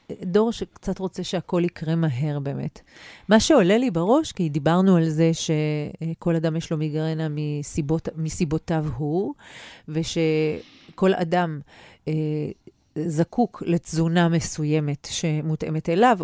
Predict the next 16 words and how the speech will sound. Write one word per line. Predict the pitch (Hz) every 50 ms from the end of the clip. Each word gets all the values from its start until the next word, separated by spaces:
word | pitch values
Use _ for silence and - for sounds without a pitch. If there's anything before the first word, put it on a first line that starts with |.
| - -
או | 170 160 -
פעילות | - 175 151 147 151 170 170 - - 165
גופנית | 156 165 - - - 165 175 226 247 - - - - _ _ _ _ -
שמותאמת | - - 175 160 160 - 156 156 151 - 170
אליו | 151 151 143 135
וייעוד, | 147 143 139 - - 214 254 277 269 269 - - - - - _ -
והשאלה | 165 160 170 165 - - - - 180 165 175 226
היא | 302 339 311
באמת, | 220 196 190 247 285 - - - - -
יש | 160 175 190 185 - - - - _ _ - _
מגוון | 160 170 170 160 151 165 143 196 240 269 262
כל | 247 196
כך | - 208 - - 196
רחב | 175 - - 180 175
של | 170 - 214 180
טיפולים | - - - 185 - _ - 170 156 156 180 202 196 180 185